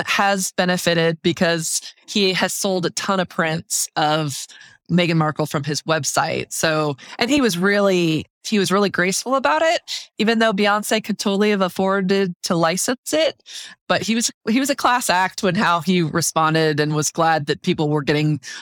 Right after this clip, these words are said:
a, a bigger audience was getting to see it. And Aaron and I made peace with the fact that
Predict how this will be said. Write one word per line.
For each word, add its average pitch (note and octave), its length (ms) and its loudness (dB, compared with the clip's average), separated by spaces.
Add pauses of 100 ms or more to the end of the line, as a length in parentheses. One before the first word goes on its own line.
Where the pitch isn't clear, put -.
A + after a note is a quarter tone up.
a, F3+ 240 -2
a F3 40 -2 (200)
bigger F#3+ 300 0
audience E3+ 640 -2
was D3+ 220 -2
getting D#3 260 -2
to D3 80 -2
see E3 260 0
it. E3 300 2
And D3+ 200 -6 (400)
Aaron G#3 200 2
and F#3+ 120 2
I F#3 360 0
made F#3 320 -2
peace G3 300 -2
with F#3 100 -6
the F3 80 0
fact F3 360 -2
that D#3 160 -2